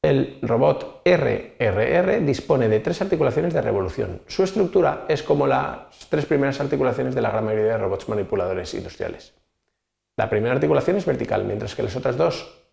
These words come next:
eh, la, la, la, dos articulaciones, la dos y la tres, son paralelas. Seguimos precisamente los mismos pasos que hemos visto anteriormente, identificando los eslabones y las articulaciones del robot, así como posicionando el sistema de referencia cero.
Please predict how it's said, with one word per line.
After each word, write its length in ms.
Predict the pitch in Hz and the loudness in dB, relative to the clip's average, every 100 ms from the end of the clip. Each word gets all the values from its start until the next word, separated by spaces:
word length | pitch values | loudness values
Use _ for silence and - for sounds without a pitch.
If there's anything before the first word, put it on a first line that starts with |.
| _ _ _ | _ _ _
eh, 280 | 107 101 98 104 | -6 -4 -4 -2
la, 240 | 98 - | -4 -4
la, 280 | - - - | -10 -6 -6
la, 180 | - 55 | -4 -4
dos 240 | - 120 | -2 -2
articulaciones, 540 | 120 - 127 127 151 104 | 0 0 0 2 0 0
la 80 | 101 | 0
dos 160 | 117 | 0
y 40 | 131 | 0
la 100 | 135 | 0
tres, 180 | 175 | 0
son 160 | 175 127 | 0 -2
paralelas. 560 | 104 98 110 92 - - _ _ _ _ _ _ _ _ _ _ - | -2 -2 -2 -2 -8 -18 _ _ _ _ _ _ _ _ _ _ 0
Seguimos 480 | 151 156 170 123 - | 4 6 4 2 0
precisamente 500 | - 131 147 156 170 | 0 2 4 4 4
los 140 | 143 | 4
mismos 260 | 147 147 135 | 4 2 2
pasos 440 | 156 - 202 - | 0 0 -4 -2
que 400 | 151 127 - 127 | 2 2 2 0
hemos 180 | 131 131 | 0 0
visto 160 | 135 | 0
anteriormente, 680 | 147 120 120 160 180 190 110 | 2 2 2 2 0 2 2
identificando 580 | 139 123 120 120 123 113 | 2 0 -2 -4 -2 0
los 260 | 110 - | -2 -2
eslabones 520 | 123 110 117 147 190 - | -4 0 0 2 0 0
y 40 | |
las 140 | 123 110 | -2 -2
articulaciones 500 | - 117 117 131 120 | -4 -4 -2 -2 -2
del 120 | 117 | 0
robot, 360 | 151 220 - - | 2 2 0 -6
así 240 | - 139 | -4 -4
como 240 | 139 139 | -2 -2
posicionando 800 | 139 117 104 113 120 127 165 - | -2 -4 -4 -2 -2 0 -2 -4
el 180 | 123 110 | -6 -6
sistema 340 | 107 104 113 107 | -6 -6 -6 -4
de 60 | |
referencia 300 | 95 101 101 | -4 -6 -6
cero. 200 | 98 92 | -8 -10